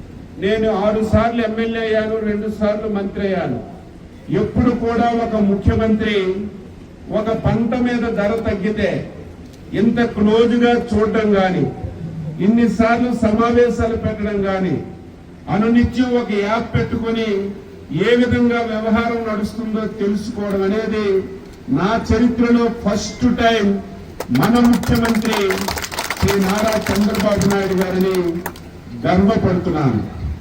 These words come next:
మీరు చూశారు, ఈ రాష్ట్రంలో మిర్చి ధరలు విపరీతంగా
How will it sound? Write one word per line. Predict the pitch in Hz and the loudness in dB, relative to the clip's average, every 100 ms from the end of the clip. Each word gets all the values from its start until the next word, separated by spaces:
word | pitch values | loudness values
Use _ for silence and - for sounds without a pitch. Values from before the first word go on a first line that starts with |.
| - - - - - - | -12 -20 -20 -18 -4 2
మీరు | 220 - 233 | 4 4 2
చూశారు, | 247 226 247 220 175 - - - - 294 - 175 | 4 4 2 2 0 -2 -8 -12 -12 -14 -10 -2
ఈ | 196 | 0
రాష్ట్రంలో | 220 247 240 240 240 233 220 | 2 2 2 2 2 2 2
మిర్చి | 196 220 247 233 | 0 2 2 2
ధరలు | 233 233 208 | 0 0 -2
విపరీతంగా | - 220 233 240 233 226 | 0 0 0 0 -2 0